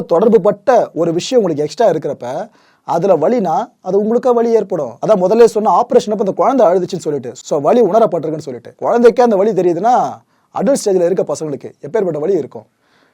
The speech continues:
இவ்வளோ சைஸா கூட வச்சுக்கோங்களேன், வலி இருக்க தான் செய்யும். இவ்வளோன்னு வேலை நம்மளுக்கு வலியை கொடுக்கலாம், அதே தான் சொல்றேன். So இது போல ப்ராப்ளம்ஸ் வந்து அதுக்கப்புறமா டாக்டர்ஸை தேடி போறாங்க. போல பையனுக்கு இது போல இஷ்யூ டாக்டர், எதனா பண்ணுங்க அப்படின்னு சொல்லிட்டு, இல்ல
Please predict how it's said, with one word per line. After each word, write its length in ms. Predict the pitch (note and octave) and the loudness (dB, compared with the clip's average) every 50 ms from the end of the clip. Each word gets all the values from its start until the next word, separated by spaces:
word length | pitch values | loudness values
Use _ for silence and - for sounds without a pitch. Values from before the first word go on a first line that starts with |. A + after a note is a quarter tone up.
| _ _ - | _ _ -2
இவ்வளோ 260 | D#3+ G3 B3 B3+ B3 A#3+ A#3 | 0 4 6 6 6 6 4
சைஸா 240 | B3 B3+ - C4 A#3+ | 2 2 4 4 4
கூட 100 | B3 B3+ A3 | 6 6 4
வச்சுக்கோங்களேன், 560 | G3+ - A3 F#3+ F#3 D#3+ E3 G#3 A3+ G3+ D#3 C3 B2+ - _ - D#3 C3+ D3 | 2 0 -2 -4 -4 -2 -2 -2 0 -2 -2 -4 -8 -16 _ -16 -8 -4 -4
வலி 140 | D#3+ A#3+ G#3+ | 0 0 0
இருக்க 200 | F#3 F#3 - G3+ G#3 | 0 0 0 -2 -2
தான் 120 | G3 F#3+ - | -2 -4 -4
செய்யும். 220 | D3 C#3 C#3+ G3 F#3+ | -6 -6 -6 -6 -4
இவ்வளோன்னு 280 | D#3+ F3+ G#3+ G#3 F#3+ F3 | -2 0 0 0 0 0
வேலை 100 | G#3 A#3 A#3+ | 0 0 0
நம்மளுக்கு 260 | A3 G3 E3+ D#3 E3 | 0 0 0 0 2
வலியை 160 | G3 A3 F#3+ F3 | 2 2 2 2
கொடுக்கலாம், 340 | - C3 D3+ F3 E3+ C#3+ - - | 0 -2 -2 -2 -4 -4 -4 -6
அதே 120 | D3+ F3 F#3+ | -6 -4 -4
தான் 120 | - - - | -4 -4 -6
சொல்றேன். 240 | C3+ A2+ A2 A2 _ _ _ _ _ _ _ _ _ - | -10 -12 -14 -16 _ _ _ _ _ _ _ _ _ -2
So 60 | A#3 F#3+ F3 | 0 2 2
இது 100 | G3 A#3 F#3 B3+ | 2 2 4 2
போல 100 | A#3 - - E3+ | 2 2 2 2
ப்ராப்ளம்ஸ் 380 | F#3 A#3 B3 B3+ A#3 F#3+ - F3 | 2 2 4 2 0 0 -2 -6
வந்து 200 | D3+ C#3 B2 B2 C#3+ G3 - - - C#3+ | -6 -6 -6 -8 -8 -8 -10 -10 -8 -6
அதுக்கப்புறமா 480 | G3 E4 E4 - D#4+ D#4+ D4+ D4+ D4 - D#4 | -4 -4 -4 -4 -4 -2 -2 0 2 2 2
டாக்டர்ஸை 300 | F4 - A#3+ - G3+ E3+ F3+ | 2 0 -2 -4 -4 -4 -4
தேடி 140 | D#3 E3 C3 C#3 | -4 -4 -6 -8
போறாங்க. 260 | C#3 C3 A#2+ A#2+ - _ _ _ _ _ _ _ _ _ - | -8 -10 -12 -14 -18 _ _ _ _ _ _ _ _ _ 0
போல 120 | F#3 F#3+ F#3 F#3 | 2 2 2 2
பையனுக்கு 320 | E3+ F3 G#3+ A3 G#3 F3+ F3+ | 2 2 2 2 2 0 0
இது 80 | F3 F3 | 0 -2
போல 120 | F#3+ F3 E3+ | -2 -2 -2
இஷ்யூ 140 | - B3 G#3+ | -2 -2 -2
டாக்டர், 260 | F3+ D#3 - - E3 D#3+ | -2 -2 -2 -4 -4 -2
எதனா 140 | D#3+ E3+ E3+ - E3 | -2 -2 -4 -4 -6
பண்ணுங்க 200 | E3 F#3 F#3 D#3+ C#3+ | -6 -4 -4 -4 -4
அப்படின்னு 200 | C#3 C#3+ C3 - | -6 -8 -12 -12
சொல்லிட்டு, 220 | C#3 B2+ A#2 A#2+ A#2+ - _ _ _ | -14 -16 -16 -16 -20 -20 _ _ _
இல்ல 100 | - B2 | -14 -10